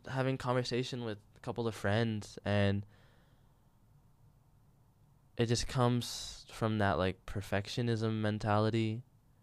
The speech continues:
or that lack, that lack mindset at times too. When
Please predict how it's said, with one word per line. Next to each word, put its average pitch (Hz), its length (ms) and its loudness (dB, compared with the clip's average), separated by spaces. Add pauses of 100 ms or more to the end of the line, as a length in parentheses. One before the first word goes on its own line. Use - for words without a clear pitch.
(360)
or 104 140 0
that 95 180 0
lack, 101 480 0 (960)
that - 120 -2
lack 95 200 -4
mindset 98 400 -2
at 87 100 -2
times 98 320 -4
too. 107 340 -2 (2500)
When 104 840 0